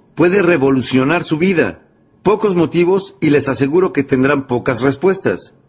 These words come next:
Si uno tiene suficientes motivos, eso lo impulsará a encontrar libros y respuestas y asistir a clases y a fijarse disciplinas y hacer todo lo que sea necesario. Si uno tiene suficientes motivos, para eso está el por qué.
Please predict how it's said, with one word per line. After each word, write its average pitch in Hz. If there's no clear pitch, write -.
Si -
uno 233
tiene 202
suficientes 185
motivos, 151
eso 165
lo 151
impulsará 123
a 139
encontrar 127
libros 143
y -
respuestas 139
y 147
asistir 160
a 170
clases 165
y 147
a 160
fijarse 170
disciplinas 143
y 139
hacer 151
todo 220
lo 196
que 143
sea 151
necesario. 156
Si -
uno 185
tiene 160
suficientes 151
motivos, 190
para 139
eso 170
está 151
el 156
por 120
qué. 135